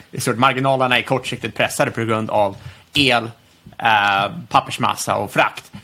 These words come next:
Och, eh, när de här, eh, marginalerna expanderar igen så kommer det visa sig att det här bolaget är mycket billigare än vad det ser ut på papper. Till exempel P sexton, det kanske egentligen är, inte fan vet jag, P elva, P tolv.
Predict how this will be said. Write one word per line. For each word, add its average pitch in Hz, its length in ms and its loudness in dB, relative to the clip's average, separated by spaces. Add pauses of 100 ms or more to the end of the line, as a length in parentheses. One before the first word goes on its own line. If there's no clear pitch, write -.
(260)
Och, - 480 -2
eh, 113 140 2 (100)
när 135 260 4
de 123 120 -4
här, 123 320 4
eh, 107 200 2 (160)
marginalerna 123 640 2
expanderar 156 480 2
igen 135 380 2 (500)
så 120 300 2
kommer 131 240 0
det 127 60 2
visa 127 220 0
sig 113 360 2
att - 440 -2
det 143 80 -2
här 120 100 2
bolaget 110 440 0
är 120 220 6
mycket 113 260 -6
billigare 117 400 2
än 104 120 -2
vad 113 100 2
det 110 60 0
ser 110 140 -4
ut 101 80 -6
på 117 80 -4
papper. 139 500 2 (120)
Till - 80 -14
exempel 113 280 -4
P 120 200 0
sexton, 113 540 -2 (180)
det 117 80 -10
kanske 117 300 0
egentligen 113 360 0
är, 104 320 2 (640)
inte - 120 -20 (100)
fan 107 120 -2
vet 101 120 -6
jag, 131 200 -2
P 110 240 0
elva, 107 300 2
P 107 220 -6
tolv. 120 300 -2